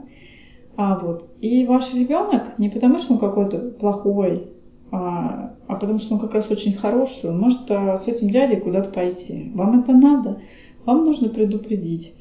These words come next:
и рассказать ребенку, что н-, не надо общаться с незнакомцами. И, конечно, будут вопросы: «А почему не надо?» Надо сказать о том, что на самом деле,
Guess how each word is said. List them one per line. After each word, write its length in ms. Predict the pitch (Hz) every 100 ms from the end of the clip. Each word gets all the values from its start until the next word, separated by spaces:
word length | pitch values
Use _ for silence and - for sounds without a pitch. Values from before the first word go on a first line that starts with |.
| - - - 208
и 140 | 190
рассказать 560 | 190 185 190 185 165 -
ребенку, 500 | 170 180 233 254 226
что 480 | - 185 170 160 190 214 - - - -
н-, 500 | 180 180 175 180 175
не 80 | 175
надо 360 | 170 185 247 254
общаться 440 | - - 208 -
с 100 | -
незнакомцами. 880 | 196 196 202 - 165 165 - 165 175 -
И, 40 | -
конечно, 440 | 208 311 - 254
будут 260 | 220 247 -
вопросы: 500 | 196 196 170 - 165
«А 60 |
почему 460 | - 196 - 247 320
не 120 | 269
надо?» 440 | 175 170 165 - - - - - - - - - 196
Надо 300 | 208 285 277
сказать 440 | - 247 247 190
о 40 | -
том, 240 | 233 294
что 340 | - - 233
на 160 | 196 170
самом 380 | - 254 320 302
деле, 380 | 269 254 240